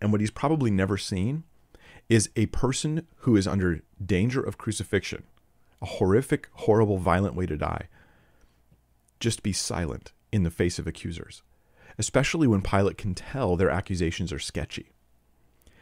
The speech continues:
Pilate's amazed 'cause Jesus offers no defense. I think that's what Pilate was amazed about. And I think, again, the, the reason for this is ultimately to get Jesus crucified, that even now Jesus has the wisdom.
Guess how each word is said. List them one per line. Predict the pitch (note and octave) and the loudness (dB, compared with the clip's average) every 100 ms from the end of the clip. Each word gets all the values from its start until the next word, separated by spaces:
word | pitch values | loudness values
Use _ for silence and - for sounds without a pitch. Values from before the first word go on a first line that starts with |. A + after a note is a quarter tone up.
| - | -4
Pilate's | - C3+ G3 F3 | 4 6 6 4
amazed | C3 A2 F#2+ D#2+ | 4 6 6 2
'cause | - F#2 | -2 -2
Jesus | G#2 G#2 A2 | 2 0 2
offers | A2 G#2 F#2+ | 0 0 0
no | F2 E2+ | 0 -2
defense. | D#2 - - - - | -6 -8 -8 -4 -2
I | |
think | A#2+ D3 | 0 2
that's | C#3 | 2
what | - | 2
Pilate | - F2+ G2 | 2 2 2
was | F2 | 0
amazed | E2+ D2+ E2+ A2 | -2 -4 -4 -2
about. | A#2+ C#3+ - _ _ _ _ _ _ _ _ _ - - | -2 -2 -2 _ _ _ _ _ _ _ _ _ -18 -2
And | A2+ | 2
I | G#2+ | 4
think, | A2 G2 | 4 2
again, | F2 G2 F#2+ F#2+ | 2 2 4 2
the, | E2 | 0
the | F#2+ F2 D#2 - | -2 0 0 -2
reason | F#2 F#2+ F#2 E2+ | 0 2 2 0
for | E2+ | -2
this | F2 - | -2 -4
is | D#2+ - | -6 -4
ultimately | F2+ G2 D2 E2+ E2 - - - - _ - - | -4 -2 -4 -2 -4 -8 -20 -20 -20 _ -4 2
to | D3+ E3 | 2 4
get | C3+ | 2
Jesus | - F#2 D#2+ - | 2 -2 -2 -6
crucified, | E2+ E2 D#2 E2 | -6 -4 0 2
that | F#2 B2 | 2 2
even | D3+ A#2 | 2 2
now | G#2 F2 | 2 2
Jesus | F2+ G2+ A2 | 0 0 0
has | G#2+ E2 | -2 0
the | E2+ | 0
wisdom. | F2+ A2+ A#2 C3 C#3+ | 2 0 0 -4 -4